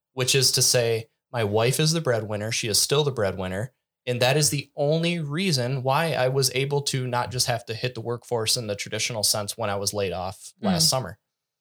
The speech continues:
Speaker 1: And so there, I think there's examples like that in a lot of people's lives that y-, it's really easy to,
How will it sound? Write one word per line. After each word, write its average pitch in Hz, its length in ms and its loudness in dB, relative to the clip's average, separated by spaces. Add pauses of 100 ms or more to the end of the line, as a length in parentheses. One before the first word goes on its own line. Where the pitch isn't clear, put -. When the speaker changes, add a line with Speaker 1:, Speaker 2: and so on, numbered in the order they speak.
(180)
Speaker 1:
And 120 180 -2
so 127 400 2 (760)
there, 135 300 2 (200)
I 131 60 2
think 147 220 2
there's 127 240 2
examples 127 580 0
like 98 200 -2
that 101 260 0
in 104 60 -4
a 104 60 -4
lot 101 180 0
of 127 80 -4
people's 101 320 -8
lives 95 320 -2
that 104 220 0 (440)
y-, 135 160 -8
it's 135 180 0
really 147 260 2
easy 117 440 -4
to, 107 500 -6